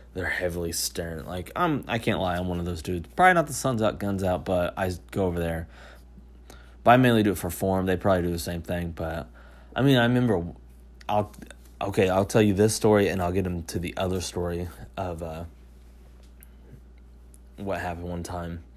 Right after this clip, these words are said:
when I was there at the gym. Another time I was there at the gym. Um, all right, so today I was working out, and, like, I ran my two miles and then got off the, uh, got off the elliptical and then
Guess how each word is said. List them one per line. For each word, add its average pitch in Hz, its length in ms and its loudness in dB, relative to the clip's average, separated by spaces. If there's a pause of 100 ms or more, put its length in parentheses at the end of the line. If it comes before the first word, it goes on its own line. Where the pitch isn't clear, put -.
(240)
when 90 140 -6
I 82 60 -6
was 80 120 -8
there 85 120 -2
at 78 80 -6
the 87 80 -10
gym. 80 380 -10 (540)
Another 110 240 6
time 92 240 -6
I 95 60 -4
was - 220 -10 (1080)
there 131 120 4
at 107 120 -2
the 95 80 -6
gym. 90 340 -8 (400)
Um, 95 300 -6 (440)
all 95 80 -2
right, 92 160 0
so 101 160 0
today 123 300 6
I 117 60 6
was 104 220 2
working 95 280 0
out, 87 320 -4
and, 87 180 -6
like, 85 340 -10 (1500)
I 98 100 -6
ran 107 400 2
my 101 140 -2
two 107 180 -2
miles 90 560 -2
and 90 200 -8
then 92 120 -4
got 90 160 -2
off 87 220 -2 (100)
the, 87 340 -6
uh, 87 140 -6 (520)
got 104 160 0
off 104 100 0
the 104 80 0
elliptical 92 520 -2
and 90 240 -6
then 90 300 -4